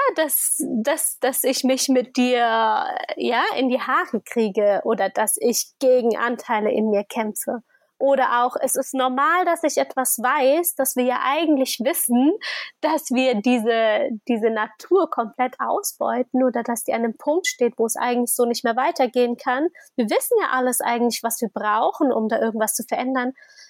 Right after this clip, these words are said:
aber wir tun es nicht. Also wir handeln nicht danach. Und das ist so normal, dass wir es gar nicht mehr hinterfragen und uns nicht fragen, „Moment mal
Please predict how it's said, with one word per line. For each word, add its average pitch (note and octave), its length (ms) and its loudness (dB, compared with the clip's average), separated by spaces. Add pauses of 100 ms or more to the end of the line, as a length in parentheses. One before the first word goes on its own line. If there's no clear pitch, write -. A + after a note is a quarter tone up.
aber C4+ 300 2
wir C4+ 160 2
tun F#4 260 4
es A3 180 0
nicht. G#3 400 0
Also A3 200 -2
wir A#3+ 160 -4
handeln D4+ 440 2
nicht G#3+ 240 -2
danach. G#3 460 -2 (500)
Und B3 160 0
das D4+ 140 0
ist - 180 -4
so D#4+ 120 2
normal, D#4+ 800 2 (260)
dass C#4 220 -2
wir C4+ 80 4
es B3 100 -4
gar D#4 180 2
nicht F4 180 -2
mehr C#4 100 4
hinterfragen B3+ 800 0
und A3+ 180 2
uns G#3+ 180 -2
nicht B3+ 180 0
fragen, B3 300 -2 (300)
„Moment A#3 580 2
mal G3 460 0